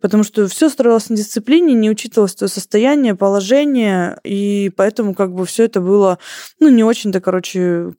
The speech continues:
к-, кайфово и приятно. Поэтому я не человек такой жесткой дисциплины. Так, погнали дальше. Вопрос такой. Как выйти из, э, из замкнутого круга? Траты, с-,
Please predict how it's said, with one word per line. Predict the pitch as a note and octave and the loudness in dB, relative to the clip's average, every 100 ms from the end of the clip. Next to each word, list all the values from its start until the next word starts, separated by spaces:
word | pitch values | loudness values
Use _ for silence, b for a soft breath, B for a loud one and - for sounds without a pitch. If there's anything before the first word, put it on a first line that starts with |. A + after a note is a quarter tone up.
| - | -12
к-, | F3+ | -4
кайфово | G#3 G3 D4 C#4+ G3 | -2 0 2 2 2
и | |
приятно. | F#3 G3+ F3+ E3+ F#3 | 0 0 0 0 -4
Поэтому | F3 F#3+ G3+ | -6 -4 -2
я | G3 A#3 | 0 0
не | A#3 F#3+ G#3 | 0 -4 -6
человек | G#3 F#3+ F3 F3+ F#3 - | -6 -4 -2 -2 -4 -8
такой | F3+ F#3 | -6 -4
жесткой | F3 F#3 - | -4 -8 -10
дисциплины. | F3 - F#3 F3+ E3 E3 - | -12 -14 -14 -10 -10 -12 -4
Так, | A3+ G#3+ F#3+ | -2 -2 -2
погнали | F#3+ G#3 A#3 A#3+ | -2 0 2 2
дальше. | G3+ F3+ - | 0 -2 -2
Вопрос | F#3+ - C4 | -6 -2 -2
такой. | - G#3+ F3 E3 - | -2 -4 -4 -4 -4
Как | B3 C4 | -4 -2
выйти | B3+ C4 A3+ | 0 0 -2
из, | F#3+ | -4
э, | G3 G3+ G3+ G3+ G3+ | -2 0 0 0 0
из | F#3+ | 0
замкнутого | A#3 A3 A3 G#3+ G#3 | -2 -2 -4 -2 -2
круга? | G3+ C#4+ C#4 A3 | 0 0 2 0
Траты, | - A3+ D#4 C#4 B3+ | 0 0 0 0 -2
с-, | - | -2